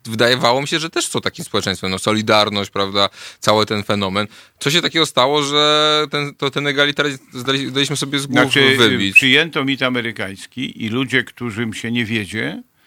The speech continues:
Speaker 2: y, wstydzą się tego. I zap-, zapędzanie do kąta, zawstydzanie, hejtowanie każdego, kto ma kłopoty,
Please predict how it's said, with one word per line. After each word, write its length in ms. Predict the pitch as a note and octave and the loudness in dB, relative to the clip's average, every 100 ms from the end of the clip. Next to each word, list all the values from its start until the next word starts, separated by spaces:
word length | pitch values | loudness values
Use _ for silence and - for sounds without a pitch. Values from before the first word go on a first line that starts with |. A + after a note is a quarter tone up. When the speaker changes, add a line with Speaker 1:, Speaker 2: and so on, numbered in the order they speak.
| _ _ _ _ _ _ | _ _ _ _ _ _
Speaker 2:
y, 240 | A#2+ A#2 A2 | -12 -12 -10
wstydzą 460 | - - D3+ A#2+ G#2+ | -12 -4 -2 -2 -6
się 180 | A2 | -10
tego. 320 | G#2+ A2+ - - _ _ D3+ | -14 -16 -18 -20 _ _ _
I 260 | B2+ B2+ A2+ | -6 -6 -2
zap-, 340 | C3+ - C3 | -4 -4 -4
zapędzanie 600 | C3+ C3 C#3 A#2+ E3 D#3 | -4 -2 -2 0 -2 -2
do 120 | D3 | -4
kąta, 500 | D3 C#3 A#2 - G2+ | -2 -4 -4 -8 -12
zawstydzanie, 880 | G2+ C3+ - D3 C3 C3+ B2+ A2 G#2+ | -8 -10 -8 -10 -2 0 0 -2 -8
hejtowanie 680 | - B2+ C3+ A#2+ C#3+ C#3+ C#3 | -6 -6 -6 -4 -4 -4 -4
każdego, 460 | C3 G#2 C#3+ C#3+ | -6 -4 -4 -4
kto 180 | C3 B2+ | -6 -6
ma 120 | B2+ | -6
kłopoty, 600 | B2+ C3+ A#2 G2 - C#3+ | -6 -12 -10 -12 -12 -16